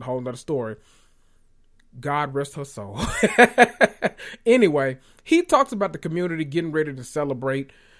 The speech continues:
and, uh, basically because everyone loved her as a, I guess, as a figure in the community. Sam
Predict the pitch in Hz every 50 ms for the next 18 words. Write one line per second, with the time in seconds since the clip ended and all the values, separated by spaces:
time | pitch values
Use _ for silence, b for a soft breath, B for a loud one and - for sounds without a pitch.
0 | b b _ - 170 165 165 165 - 170 165 165 160 160 156 156 156 156 156 151
1 | 160 143 202 220 240 233 233 220 196 175 - - 165 - 156 160 156 156 147 139
2 | 131 131 139 143 139 131 - - 143 131 123 123 131 123 117 120 123 120 113 110
3 | - _ _ _ - 139 139 151 170 160 - 156 131 127 - - - - 175 151
4 | 139 139 139 127 127 123 - 123 131 147 139 123 110 107 110 107 107 b b b
5 | b b b b b _ _ _ _ _ _ _ _ _ - - - - 254 247
6 | 254 269 277 269 277 269 262 254 254